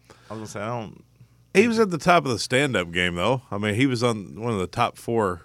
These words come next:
Speaker 2: comedians there were.
Speaker 1: I
Speaker 2: Like,
Speaker 1: think
Speaker 2: he
Speaker 1: you're just making stuff up now.
Speaker 2: he sold out Madison Square Garden many times.
Speaker 1: Well, I mean, I understand that. I understand that. He still did that now, though. So, I mean, he's not at the top of the game now, and he still did that. So you saying he did that then
Speaker 2: He
Speaker 1: doesn't
Speaker 2: had to,
Speaker 1: mean that.
Speaker 2: he had to go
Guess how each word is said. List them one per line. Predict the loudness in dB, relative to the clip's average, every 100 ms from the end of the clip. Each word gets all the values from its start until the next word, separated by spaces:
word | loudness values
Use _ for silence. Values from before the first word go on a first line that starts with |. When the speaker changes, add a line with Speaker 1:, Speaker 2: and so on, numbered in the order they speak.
| -20 -20
Speaker 2:
comedians | -12 -2 0 0 -2 -4
there | -4
were. | 0 2 2
Speaker 1:
I | 0
Speaker 2:
Like, | -2
Speaker 1:
think | -4
Speaker 2:
he | -6
Speaker 1:
you're | -8
just | -10
making | -14 -16
stuff | -18 -16 -18
up | -18 -20
now. | -20 -20 -4
Speaker 2:
he | 2 4 2
sold | 0 2 6 6
out | 6 6
Madison | 4 4 4 -2 -8
Square | 0 2
Garden | 4 4 4 2
many | 2 2 0
times. | 0 0 0 0
Speaker 1:
Well, | 2
I | 4
mean, | 4
I |
understand | 4 2 0 0
that. | 4 6 6 2 _ _ -20 -20 _ -14
I |
understand | -12 -6 -6 -4
that. | -2 -4 -6 -18 -20 -18
He | -14
still | -8 -6
did | -4 -2
that | -2 -2
now, | 0 0 0
though. | -2 -10 -14 -20 _ _ -20 -20 -14
So, | -12
I | -10
mean, | -10 -12 -16
he's | -10
not | -6
at | -6
the |
top | -2 -2
of | -2
the |
game | -2 -2 0
now, | 4 4
and | 4
he | 0
still | -6
did | -8 -8
that. | -8 -8
So | -8
you | -6
saying | -4 -2 -4
he | -4
did | -6 -4 0
that | 0 0 0
then | 0
Speaker 2:
He | 2
Speaker 1:
doesn't | 2
Speaker 2:
had | 0
to, | -2
Speaker 1:
mean | -6 -8
that. | -12 -10
Speaker 2:
he | -2
had | -2
to | -2
go | -2